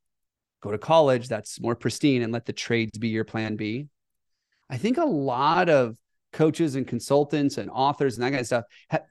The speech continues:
feel the same way about the trades. Like, "I'm gonna write a book for the SaaS companies." <laughs> And I'm,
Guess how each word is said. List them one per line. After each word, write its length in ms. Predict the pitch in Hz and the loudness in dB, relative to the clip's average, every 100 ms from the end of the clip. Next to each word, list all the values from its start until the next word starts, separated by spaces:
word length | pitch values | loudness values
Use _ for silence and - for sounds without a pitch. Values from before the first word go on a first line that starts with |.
| - | 2
feel 160 | 190 | 4
the 100 | 180 | 4
same 280 | 143 151 139 | 2 2 2
way 180 | 135 143 | 2 0
about 260 | 110 113 - | 0 -4 -6
the 80 | |
trades. 340 | - 135 107 120 | -6 -4 -4 -4
Like, 100 | 120 | -2
"I'm 60 | |
gonna 140 | 196 208 | 2 4
write 120 | 131 | 2
a 60 | 120 | 2
book 220 | 120 - | -2 -4
for 120 | 98 | -10
the 60 | 92 | -8
SaaS 380 | - 139 170 | -2 -2 -2
companies." 680 | - 87 - - - - - _ _ | -8 -12 -10 -12 -14 -18 -20 _ _
<laughs> 80 | - _ _ - _ | -20 _ _ -20 _
And 180 | 202 - | 2 4
I'm, 180 | 339 | 4